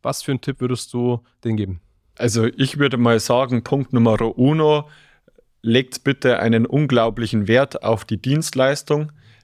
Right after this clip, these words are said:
Speaker 2: denn wenn ihr eine Dienstleistung bietet, dann wird es der Kunde über kurz oder lang mitbekommen. Und mein Credo ist, Qualität setzt sich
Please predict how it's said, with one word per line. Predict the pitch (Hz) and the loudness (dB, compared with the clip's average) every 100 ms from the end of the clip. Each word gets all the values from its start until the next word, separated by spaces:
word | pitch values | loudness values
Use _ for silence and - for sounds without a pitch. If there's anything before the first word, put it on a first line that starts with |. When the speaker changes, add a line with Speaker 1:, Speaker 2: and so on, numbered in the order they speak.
| _ | _
Speaker 2:
denn | 117 117 113 _ _ | 0 2 0 _ _
wenn | 98 117 135 | -2 0 0
ihr | 135 131 127 113 107 - | 0 2 4 2 -2 -4
eine | 117 113 | -2 -2
Dienstleistung | - 156 160 143 110 - 110 | -2 -4 -2 -2 -2 -2 -6
bietet, | 95 147 151 151 - - | -2 -4 0 -2 -2 -10
dann | - 107 | -6 -2
wird | 117 123 | -2 -2
es | 113 | -6
der | - 110 | -4 -6
Kunde | - 135 131 131 131 - | -2 -2 0 0 -2 -10
über | 107 104 | -12 -10
kurz | 104 - 135 - | -4 -2 -2 -2
oder | - 110 | -4 0
lang | 107 120 127 - | 0 0 -2 -4
mitbekommen. | 127 139 - 135 - 135 135 135 - _ _ | -4 -4 -2 -2 -2 -2 -2 -4 -10 _ _
Und | 113 104 - | -8 -8 -2
mein | 107 113 131 131 - _ | 0 2 2 0 -4 _
Credo | - 117 123 127 | -2 0 2 0
ist, | 101 127 - | 0 -2 -4
Qualität | - 113 107 104 127 139 - | -4 -2 0 -2 0 -2 -4
setzt | - 233 - - | -2 -2 -2 -4
sich | 127 110 | -4 -4